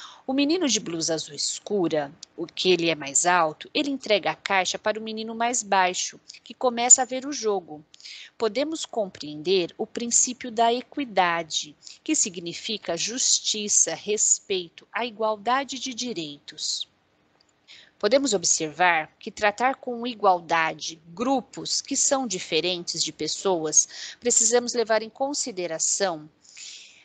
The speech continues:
as complexidades, as, as especificidades dos nossos alunos, que é o princípio da adaptação curricular.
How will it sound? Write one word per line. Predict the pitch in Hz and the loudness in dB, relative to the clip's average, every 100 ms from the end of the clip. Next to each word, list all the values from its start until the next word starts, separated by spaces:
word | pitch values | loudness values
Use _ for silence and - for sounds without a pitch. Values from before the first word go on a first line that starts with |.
| _ _ _ _ _ - | _ _ _ _ _ -4
as | 196 - | -4 -2
complexidades, | 208 190 175 - 220 202 196 185 175 - | -4 -4 -4 -4 0 4 4 4 4 0
as, | 175 - - 175 - | 0 -6 -10 -12 -4
as | 190 180 | -2 -2
especificidades | - - 175 - - - 185 202 214 202 | -4 -4 -4 -4 -8 -6 2 2 2 -2
dos | 196 185 | -14 -12
nossos | 175 170 170 | -10 -10 -8
alunos, | 165 160 151 156 - | -6 -6 -10 -12 -6
que | - | 0
é | |
o | 240 | 0
princípio | - 202 - - 226 214 | 0 -6 -4 -4 -6 -6
da | 196 196 | 0 0
adaptação | - 220 - 240 - 233 | 0 -2 -2 -2 0 -2
curricular. | 226 240 226 - 294 226 160 | -8 -10 -10 -6 -2 -2 -4